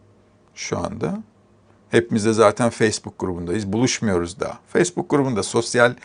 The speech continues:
sosyal ağda buluşuyoruz. Tamam? Neden, onu da söyleyeyim. Çünkü birbirimizi tanımıyoruz. Tamam? O yüzden birbirinizi tanımadan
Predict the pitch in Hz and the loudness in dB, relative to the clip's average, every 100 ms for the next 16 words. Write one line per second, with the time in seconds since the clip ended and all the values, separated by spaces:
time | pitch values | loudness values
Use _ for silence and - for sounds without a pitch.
0 | - - - - - 139 127 - 113 113 | -20 -20 -10 -6 0 2 4 6 8 8
1 | 113 98 92 - - - - - - _ | 6 4 -2 -6 -8 -8 -10 -16 -18 _
2 | _ - - - - - 107 117 131 139 | _ -10 -8 -10 -18 -12 0 4 6 6
3 | 120 - 123 - 95 98 139 139 139 143 | 4 0 -4 -2 -4 -2 0 2 2 0
4 | 139 - 208 196 80 82 - - - _ | -4 -4 -2 -2 -6 -8 -12 -16 -18 _
5 | _ _ _ - - 190 - - - - | _ _ _ -6 -6 -6 -10 -20 -6 -2
6 | 135 143 131 135 139 123 - 135 139 98 | 2 4 4 0 -2 -2 -2 0 2 2
7 | 92 | 2